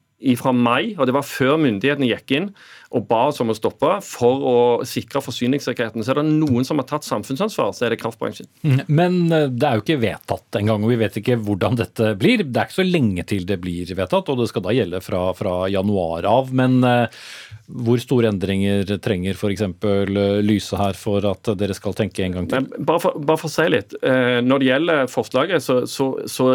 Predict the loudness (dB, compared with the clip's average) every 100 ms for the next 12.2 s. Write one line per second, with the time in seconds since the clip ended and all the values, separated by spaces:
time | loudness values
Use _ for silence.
0 | 2 2 2 2 2 2 4 4 2 0
1 | -4 -2 -2 0 0 0 -2 -4 -6 -6
2 | -6 -4 -4 -4 -4 -6 -4 -4 -4 -6
3 | -6 -6 -8 -4 -6 -8 -10 -2 -2 -2
4 | -4 0 0 0 _ -2 2 2 2 0
5 | 2 2 2 2 0 0 0 2 2 2
6 | 0 -2 -8 -4 -6 -2 0 2 2 0
7 | -4 -14 -20 -6 2 2 0 -4 -4 -2
8 | -2 0 2 2 0 -2 0 0 -4 -4
9 | -2 2 0 0 0 0 -2 0 -2 -2
10 | -10 -18 -6 -2 0 0 0 -2 0 0
11 | 0 -4 -6 -4 -2 0 0 0 0 -4
12 | -2 -2